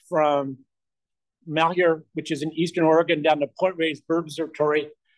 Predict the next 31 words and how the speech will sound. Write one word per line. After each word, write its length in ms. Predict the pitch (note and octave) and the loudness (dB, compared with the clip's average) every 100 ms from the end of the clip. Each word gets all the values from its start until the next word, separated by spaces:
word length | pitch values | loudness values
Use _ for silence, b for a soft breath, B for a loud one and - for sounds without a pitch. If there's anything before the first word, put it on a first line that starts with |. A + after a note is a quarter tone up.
| _ - | _ -4
showed 260 | F3+ E3+ | 2 4
up 120 | F3+ | 2
the 120 | - - | -4 -4
front 260 | F3 D#3+ | -4 -2
door 220 | E3 D3 | -2 0
and 120 | C#3+ C3 | -2 0
said, 360 | - C#3 C3 _ _ _ | 2 2 0 _ _ _
"Put 160 | F3+ | -2
me 80 | E3+ | 2
to 80 | D#3+ | 2
work. 300 | C#3+ C3+ B2 | 4 2 0
I 40 | B2 | -4
wanna 320 | C#3 D3+ D3 | -2 -2 0
learn 240 | D3 D3 | 0 0
how 180 | C#3+ D3+ | 0 2
to 180 | D3 C#3 B2+ - | 2 -2 -6 -2
band 260 | C#3+ C#3 A#2 | -2 -4 -8
birds." 500 | B2+ A2+ - - b b b _ | -10 -8 -10 -12 b b b _
And 120 | C#3 | 0
luckily 380 | D3 E3 - E3 | 6 6 4 0
they 160 | D3+ C3+ | 2 0
said, 260 | - C#3 | 0 -6
"Sure, 380 | - D4+ A#3+ C3+ | -4 -2 -2 -2
come 140 | - E3+ | -2 2
on 160 | F3+ | 2
in." 260 | F#3+ F3 C#3 | 4 2 0
So 380 | - D#3 D#3 C#3+ _ _ _ _ C#3+ | 2 2 2 -4 _ _ _ _ -16
I 40 | |
spent 360 | - F3+ E3+ - | -4 -2 -2 -6
six 400 | - G3+ G#3 E3+ | -2 -2 -2 -4
months 500 | E3+ D#3 C#3 - | -2 -2 -8 -18